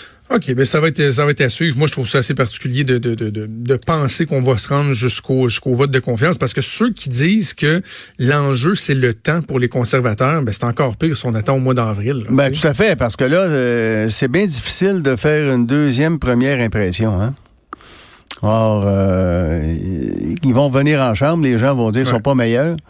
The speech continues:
Speaker 2: Et, euh, ça, ça va mettre les conservateurs d'une position encore plus difficile qu'ils ne l'étaient. Maintenant, il va falloir qu'ils trouvent quelqu'un, et ça, c'est pas fait, là.
Speaker 1: Ouais, c'est ça. On aura l'occasion de, de s'en reparler. Pendant ce temps-là, Justin Trudeau, lui, qui s'affaire à former son nouveau Conseil des ministres.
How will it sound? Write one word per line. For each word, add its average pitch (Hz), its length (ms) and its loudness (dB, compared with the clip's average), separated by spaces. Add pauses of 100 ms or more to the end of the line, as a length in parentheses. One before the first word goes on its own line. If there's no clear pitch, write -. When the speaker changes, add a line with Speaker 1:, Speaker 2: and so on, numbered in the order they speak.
(440)
Speaker 2:
Et, 117 380 2
euh, 104 580 2
ça, 95 180 -6
ça 110 220 0
va 123 120 2
mettre 131 220 0
les 123 80 0
conservateurs 110 560 0
d'une 107 160 0
position 104 460 -2
encore 104 300 0
plus 131 180 -2
difficile - 440 -2
qu'ils 113 160 0
ne 104 80 2
l'étaient. 101 300 0
Maintenant, 110 280 0
il 139 40 2
va 120 60 0
falloir 120 260 0
qu'ils 107 140 -6
trouvent 123 240 -2
quelqu'un, 117 380 0 (140)
et 110 40 -2
ça, 123 160 0
c'est 110 120 -2
pas 87 140 -2
fait, 131 200 0
là. 95 140 0 (560)
Speaker 1:
Ouais, 123 240 0 (100)
c'est 117 140 -4
ça. - 120 -4 (160)
On 113 80 -4
aura 117 140 0
l'occasion 123 460 2
de, 120 200 0
de 120 100 0
s'en 127 140 0
reparler. 123 280 0
Pendant 147 180 0
ce 143 80 -2
temps-là, 151 160 2
Justin 147 280 -2
Trudeau, 151 340 0
lui, 143 180 -2
qui - 100 -4
s'affaire 135 600 0 (360)
à 123 100 0
former 143 360 2
son 147 280 0
nouveau 139 300 2
Conseil 151 400 0
des 131 120 0
ministres. 127 360 0